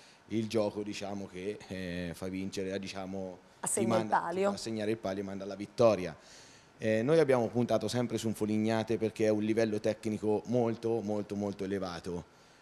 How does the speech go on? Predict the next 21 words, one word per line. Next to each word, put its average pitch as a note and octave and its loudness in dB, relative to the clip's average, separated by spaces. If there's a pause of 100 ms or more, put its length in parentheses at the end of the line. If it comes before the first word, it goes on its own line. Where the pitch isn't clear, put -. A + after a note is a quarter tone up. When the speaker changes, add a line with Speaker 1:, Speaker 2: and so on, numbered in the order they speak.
(140)
Speaker 1:
Eh, G#2 0 (260)
ci - 2
è A#2+ 4
sempre C#3 2
mancata, A#2+ 2
eh, G#2 -2
quel A2 0
finale, A2 0
quel A2+ -2
pizzico A2 -2 (320)
di A2 -6
finale. F2+ -4 (200)
Quest'anno C#3+ 2
abbiamo A2+ 0
pensato A2 -2
di G2+ -4
colmarlo A2 -2
con G#2 -6
uno G#2 -6
staff G#2+ -2
adeguato F2+ -10